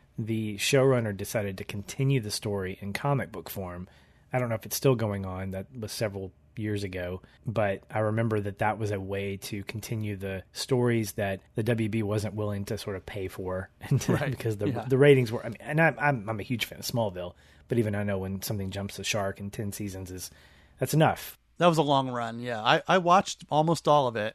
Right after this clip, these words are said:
Speaker 2: and, but it was a long run, and it took a long time to get to the place where we finally got to see the, uh, the
Speaker 1: Yeah,
Speaker 2: big
Speaker 1: it's
Speaker 2: S. <laughs>
Speaker 1: right. And I think wag, the, the Warner Animation Group, has a real opportunity with what you're talking about, the ability to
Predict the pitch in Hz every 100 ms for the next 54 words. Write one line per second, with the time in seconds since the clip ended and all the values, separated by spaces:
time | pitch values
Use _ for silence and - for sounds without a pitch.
0 | - 123 117 113 117 127 123 135 160 151
1 | 156 147 139 123 101 85 85 123 120 117
2 | 113 _ 147 - 165 135 143 147 147 143
3 | 113 110 104 - 143 120 123 - - 147
4 | 123 - 120 113 - 120 110 110 120 113
5 | 110 113 104 113 - 117 98 - - 120
6 | 117 113 113 104 123 101 92 - 131 127
7 | - - - - - 190 - - 127 113
8 | 107 - 156 151 190 123 123 135 139 117
9 | 110 - 110 101 104 110 117 120 110 101
10 | 113 110 127 131 107 101 95 - _ _
11 | - 120 110 101 104 110 101 - - 156
12 | 123 101 - 107 - - 139 143 104 90
13 | 85 69 104 107 107 107 107 107 98 -
14 | 101 98